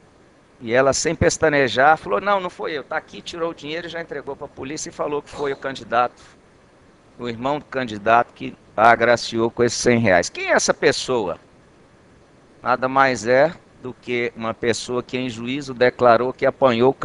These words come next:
a-, apoiou o candidato derrotado Pedro Salles. Não somente ela, como toda a sua família.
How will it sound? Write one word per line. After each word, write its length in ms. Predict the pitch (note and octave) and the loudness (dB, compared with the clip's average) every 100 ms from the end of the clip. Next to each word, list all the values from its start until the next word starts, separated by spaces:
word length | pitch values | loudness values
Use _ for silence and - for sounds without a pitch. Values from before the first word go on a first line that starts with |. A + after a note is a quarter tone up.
| C3+ - | -2 0
a-, 120 | A2 _ - | -4 _ 6
apoiou 680 | C3 - D3 A#2+ A#2 C3 - | 6 6 0 2 4 4 2
o 80 | C#3+ | -4
candidato 640 | - C3 A2+ G2+ A2+ - | -2 -2 -2 2 2 2
derrotado 480 | A2 A2 - A2+ A2+ - | 0 0 4 4 4 -2
Pedro 220 | A2+ A2 | -4 -4
Salles. 580 | - G2+ G#2+ - - - _ _ _ _ | 0 2 2 0 -18 -20 _ _ _ _
Não 180 | B2+ F3+ | 0 0
somente 600 | - - D#3 D3+ C#3+ D3 | 4 4 6 4 0 2
ela, 260 | C3 D3 D#3+ | 8 8 8
como 300 | - D#3 D3 | 4 2 2
toda 380 | - D#3+ E3+ E3+ | 4 8 8 8
a 20 | |
sua 240 | - C#3+ | 6 4
família. 640 | C#3+ D3 B2 C3 B2+ F#2+ | 6 4 4 2 4 2